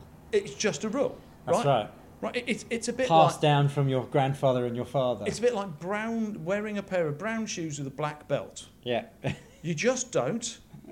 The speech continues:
Speaker 1: Or, or, or white socks with work shoes.
Speaker 2: Yeah.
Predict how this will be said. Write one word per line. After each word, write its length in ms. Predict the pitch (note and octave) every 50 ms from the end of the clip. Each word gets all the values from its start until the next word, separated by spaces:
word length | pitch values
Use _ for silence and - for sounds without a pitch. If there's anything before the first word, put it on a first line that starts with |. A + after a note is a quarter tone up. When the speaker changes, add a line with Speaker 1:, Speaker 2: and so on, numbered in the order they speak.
| - - -
Speaker 1:
Or, 240 | - - C4 B3+ B3+ A#3+
or, 280 | A3 G#3+ G#3 F3 F3 -
or 180 | F#3+ F3+ F3
white 520 | E3 D3+ D3+ D3+ E3 F3+ F#3 F3 E3+ E3+ -
socks 580 | - - - - D3+ B2+ A#2+ - - - - -
with 380 | C3 B2 B2 A#2+ B2 A#2+ - - _ _ _ _ - - - C3
work 300 | C#3+ D#3 C#3+ C#3 C#3 -
shoes. 440 | - C3+ A2+ - - - - - - -
Speaker 2:
Yeah. 240 | C3 C3 C3+ B2+